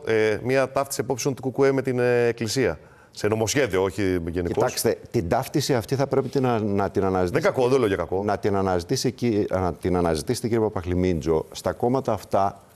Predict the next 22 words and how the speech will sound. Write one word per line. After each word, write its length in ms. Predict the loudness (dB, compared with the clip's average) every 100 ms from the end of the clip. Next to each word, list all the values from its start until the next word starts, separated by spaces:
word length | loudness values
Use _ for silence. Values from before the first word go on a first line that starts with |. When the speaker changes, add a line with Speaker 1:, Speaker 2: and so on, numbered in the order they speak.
| -12 -6
Speaker 2:
όπως 260 | -4 -2
η 60 | 0
Νέα 180 | 2 0
Δημοκρατία, 460 | 0 -2 -2 0
ο 60 | 0
σύριζα 360 | 0 0 0
και 120 | -2 -4
το 100 | -4
πασόκ, 360 | -4 -2 -4 -2
που 100 | -2
αρνούνται 340 | 0 0 0
πεισματικά 960 | -2 -2 0 0 -2 -4 -2 0 0 -4 -16 _
εδώ 220 | -4 -2
και 160 | 0 0
δεκαετίες 800 | 0 0 0 0 0 0 0 -4
το 100 | -2
διαχωρισμό 640 | 0 0 0 0 0 -2
της 140 | -2 -4
Εκκλησίας 500 | -4 -2 -2 -2 -4
από 140 | -8
το 120 | -8
κράτος. 520 | -8 -8 -10 -14 -16